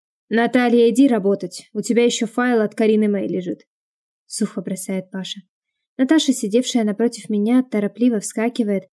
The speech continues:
не без облегчения на лице, и вылетает из кабинета начальника. Ну еще бы, ее же пронесло мимо неприятностей. За этот час я Наталью уже успела возненавидеть,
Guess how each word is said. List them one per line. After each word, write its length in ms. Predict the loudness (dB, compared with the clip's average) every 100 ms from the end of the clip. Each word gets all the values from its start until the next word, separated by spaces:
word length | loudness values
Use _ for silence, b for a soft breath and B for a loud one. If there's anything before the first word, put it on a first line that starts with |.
| _ -2
не 120 | 0
без 140 | 2 2
облегчения 640 | 0 -2 0 0 2 0
на 100 | 0
лице, 400 | -2 -4 -4 -6 _ _
и 140 | 2 4
вылетает 500 | 6 2 0 0 -2
из 100 | -4
кабинета 440 | -2 0 -2 -2
начальника. 680 | -4 -4 -4 -6 -6 -10 -14 _ 0
Ну 140 | 4
еще 320 | 4 4 2 2
бы, 160 | 0 -6 _ _ -2
ее 320 | 4 4 4
же 80 | 2
пронесло 520 | -2 -2 -2 -2 0
мимо 240 | 2 2 0
неприятностей. 840 | 0 -2 -2 -2 -6 -8 -10 -12 _ _ _ _
За 140 | 0
этот 240 | 2 2 0
час 280 | 2 2 0
я 60 |
Наталью 520 | -2 0 2 4 4
уже 180 | 2 2
успела 360 | 0 2 2 4
возненавидеть, 760 | 2 0 2 2 2 -2 -6